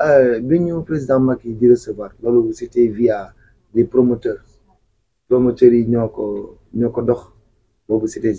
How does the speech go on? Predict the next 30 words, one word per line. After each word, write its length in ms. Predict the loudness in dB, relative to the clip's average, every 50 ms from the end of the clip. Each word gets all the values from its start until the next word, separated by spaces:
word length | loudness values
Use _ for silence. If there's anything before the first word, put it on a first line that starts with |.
| -6 -2
euh, 160 | 0 0 0 2
man 340 | 2 2 2 2 2 0 -2 -6
ak 220 | -8 -6 -2 2
ay 100 | 2 2
Sénégalais 540 | 2 0 -4 -2 0 0 0 -2 -2 -6 -8 -18 _ _ _ _ _ -6
ñoo 100 | -2 -2
doon 40 | -2
def 120 | -2 -4 -4
événement 320 | -4 -4 -4 -4 -6 -8 -10
bi. 140 | -16 -20 -20 -20 _
Promoteurs 420 | -4 0 0 0 2 4 4 4 4
yi 60 | 4
ñoo 140 | 2 0 -2 -2
ko 80 | -2
dox. 240 | -4 -4 -4 -4 _ _ _ _ _ _ _ _ _ _ _ _ _ _ _ _ _ _ _ _ _ _ _ _ _ _ -6 -4
Euh, 380 | -4 -2 -2 -4 -6 -8 -12 -14 -8 -4
ñu 100 | 0 2
dem 320 | 2 2 2 2 -4 -6 -10 _ _ _ _ -4
mu 120 | 0 0
recevoir 400 | 0 0 -2 -6 -2 -2 -2 -2
ñu. 200 | -2 -6 -6 -8 -10 -18 _ _ _ _ _ _ _ _ _ _ _ _ _ _ _ _ _ _ -16
Ah, 220 | -10 -8 -6 -2 0
ne 100 | 0 2
ma 140 | 2 2 2
demal 460 | 2 2 2 2 2 0 -2 -4 -6 -10
si 160 | -8 -8 -6
réew 340 | -4 -2 0 2 2 2 2
mi 140 | 0 -2
ñëwaat. 280 | -2 -2 -4 -4 -8 _ _ _ _ _ _ _ _ _ _ _ _ _ _ _ _ _ _ _ _ _ -18
D'accord? 380 | -8 0 6 6 6 6 4